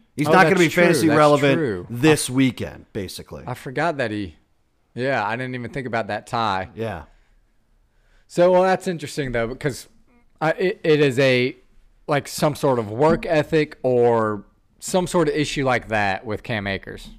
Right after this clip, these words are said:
Speaker 2: That's what I've been hearing.
Speaker 1: Okay. Uh, let's move on. We have the Raiders at the Bills, Charlie. Uh, Bills come out in dominant fashion. Um,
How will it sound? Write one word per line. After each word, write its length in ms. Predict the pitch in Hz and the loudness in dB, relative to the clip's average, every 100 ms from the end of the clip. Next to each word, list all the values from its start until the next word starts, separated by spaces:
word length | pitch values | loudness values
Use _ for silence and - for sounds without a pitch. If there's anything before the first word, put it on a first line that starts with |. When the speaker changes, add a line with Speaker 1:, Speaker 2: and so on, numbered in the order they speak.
| _ _ _ _ | _ _ _ _
Speaker 2:
That's 180 | 120 - | -10 -4
what 80 | 117 | -4
I've 140 | 104 | -2
been 120 | 104 | -4
hearing. 380 | 98 95 90 90 _ - 226 - - - _ - | -6 -6 -8 -12 _ -16 -16 -16 -20 -20 _ -8
Speaker 1:
Okay. 200 | 170 160 - _ _ - - | -6 -6 -12 _ _ -20 -6
Uh, 200 | 143 151 | 0 2
let's 240 | 156 165 | 2 2
move 180 | 175 170 | 2 4
on. 200 | 175 175 | 4 4
We 80 | 156 | 4
have 100 | 147 | 4
the 80 | 147 | 2
Raiders 540 | 139 160 175 165 147 | 4 4 6 4 2
at 260 | - 156 156 | 0 0 0
the 80 | 151 | -4
Bills, 520 | 113 156 165 165 160 | 2 6 8 6 2
Charlie. 580 | - 165 156 160 160 156 - _ _ 123 | -2 0 4 4 2 0 -8 _ _ -2
Uh, 280 | 139 131 127 | 2 2 2
Bills 400 | 160 165 165 - | 6 6 6 2
come 260 | 170 160 | -2 0
out 220 | 160 160 | 0 0
in 100 | 143 120 | -2 0
dominant 480 | 143 147 160 147 | 2 2 2 -2
fashion. 720 | - 143 147 151 - 165 160 - | 0 0 0 -2 -2 -2 -2 -4
Um, 460 | 123 120 123 123 | -6 -2 -2 -4